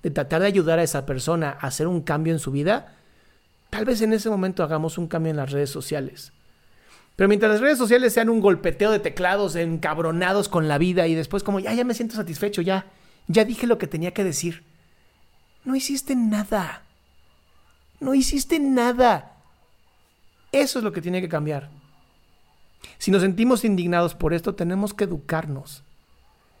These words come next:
Y la próxima vez que veamos una persona en situación de calle, y a lo mejor nos sobra dinero,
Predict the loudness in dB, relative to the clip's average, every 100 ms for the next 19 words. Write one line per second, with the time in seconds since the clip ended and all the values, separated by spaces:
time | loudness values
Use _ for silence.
0 | _ -2 0 0 0 0 2 0 0 0
1 | -2 -2 -4 -4 -2 -2 -2 -4 -2 -2
2 | -2 -2 0 0 -2 -8 _ _ _ _
3 | _ _ _ 0 2 0 2 2 2 -2
4 | 0 0 2 0 0 -2 -2 -4 -6